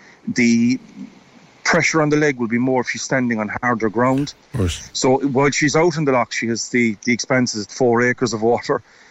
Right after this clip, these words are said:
Speaker 1: and, uh, her feet won't have to touch the ground unless she wants to come out.
Speaker 2: I see.
Speaker 1: So, um, she's in, in very good fettle. She's looking forward to getting back out onto the lock, and, um, but she will have,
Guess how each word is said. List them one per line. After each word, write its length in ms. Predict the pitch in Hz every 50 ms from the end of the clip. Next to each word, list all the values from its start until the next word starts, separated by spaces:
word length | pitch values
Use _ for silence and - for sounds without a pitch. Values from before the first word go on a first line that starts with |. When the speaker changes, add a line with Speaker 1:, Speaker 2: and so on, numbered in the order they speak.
| - - - - _
Speaker 1:
and, 480 | - 104 113 113 117 117 120 120 110 - - 120
uh, 160 | 117 117 110
her 140 | - 117 110
feet 320 | - - 139 131 117 -
won't 180 | 131 123 117 -
have 220 | - 131 120 -
to 100 | - 117
touch 240 | - - 113 - -
the 80 | -
ground 300 | 104 110 120 113 110 110
unless 220 | 113 113 107 107 -
she 140 | - - 113
wants 380 | 104 110 120 117 110 107 - -
to 80 | 120
come 160 | - - 101
out. 280 | 92 - - - - - - _ _ - - - - -
Speaker 2:
I 80 | - 90
see. 220 | 82 - - -
Speaker 1:
So, 560 | 104 104 104 - 127 117 113 110 110 107 - -
um, 500 | - 117 110 110 107 107 107 107 107 107 -
she's 500 | - - - 120 117 110 - - - - -
in, 340 | - 110 110 104 107 110 120
in 100 | 113 107
very 220 | 120 151 156 160
good 140 | 131 123 -
fettle. 360 | - - 127 - - 160 151 - - _ _ _
She's 140 | - - 117
looking 160 | 113 107 117
forward 260 | - - 131 135 143 139
to 60 | 127
getting 180 | 139 127 127
back 180 | 117 123 - -
out 160 | 120 117 -
onto 200 | 139 - - - 123
the 60 | 120
lock, 280 | 123 123 131 - - _ _ - - - - - - - -
and, 560 | - 113 117 117 117 117 117 117 117 113 107 - - -
um, 680 | 123 120 117 117 113 113 117 113 113 113 113 113 104 - _ - - - - - -
but 100 | 120 113
she 160 | - - 131
will 320 | 123 123 127 147 147 139 135
have, 560 | - 151 147 139 123 123 110 107 - - -